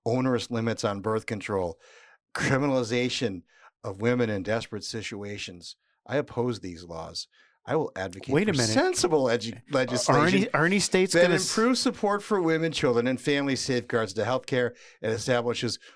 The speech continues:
Speaker 1: reasonable standards that prevent extremists from doing harm.
Speaker 2: Okay, so he's running as a Democrat in Utah.
Speaker 1: Yeah, <laughs> he's the only conservative in the race against
Speaker 2: I have
Speaker 1: Donald Trump.
Speaker 2: I have to be honest with you. I, I went to school with Jon Huntsman.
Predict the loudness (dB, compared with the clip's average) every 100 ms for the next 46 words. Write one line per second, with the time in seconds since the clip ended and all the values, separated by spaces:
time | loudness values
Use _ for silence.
0 | _ -6 -2 -2 -2 -4 -4 -4 -4 -6
1 | -6 -8 -8 -6 -8 -8 -10 -10 -10 -8
2 | -8 -8 -10 -10 -10 -10 -12 -14 -16 -20
3 | -20 -4 -4 -2 -2 0 2 2 0 -2
4 | -2 -2 -2 -2 -2 -2 -2 4 4 4
5 | 0 -8 -10 -4 -6 0 0 0 0 2
6 | 4 2 0 -4 -6 -8 -10 -2 4 4
7 | 4 2 0 -2 -6 -20 -20 -8 -2 -2
8 | 2 0 2 0 0 -2 -2 2 4 4
9 | 4 0 0 2 4 4 0 _ 0 2
10 | 2 2 2 0 0 2 2 0 -2 -2
11 | 2 2 2 0 0 2 4 2 2 0
12 | 0 0 -2 -2 -4